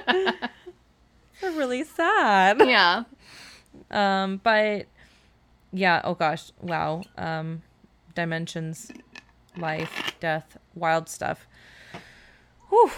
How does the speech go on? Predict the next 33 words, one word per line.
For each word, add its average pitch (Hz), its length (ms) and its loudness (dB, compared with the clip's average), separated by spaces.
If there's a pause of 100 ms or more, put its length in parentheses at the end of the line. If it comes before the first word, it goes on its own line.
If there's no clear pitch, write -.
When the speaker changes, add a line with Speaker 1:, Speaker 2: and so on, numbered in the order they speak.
Speaker 1:
okay. 190 320 2 (480)
Speaker 2:
I 269 120 8
will 508 140 8
say 254 200 6 (140)
Speaker 1:
Thank 214 60 8
you 262 100 6
so 262 100 0
much. 233 300 0 (100)
Yeah, 180 300 0
uh-huh. 180 240 -4 (200)
Sorry. - 580 2
Speaker 2:
<laughs> 262 80 2
to 415 260 6
still 285 260 6
continue 233 500 2
off 214 280 4
of 196 160 -8
her 233 160 2
story, 185 560 -2 (580)
um, 190 460 2 (1080)
or 202 100 -2
question, 277 540 -4 (800)
I 240 80 8
have 254 180 6
two 311 180 4
different 277 220 4
experiences 240 520 2
that 202 120 2
kinda 220 240 -2
go 202 140 -2
along 185 280 2
with 175 180 -6
that, 175 240 4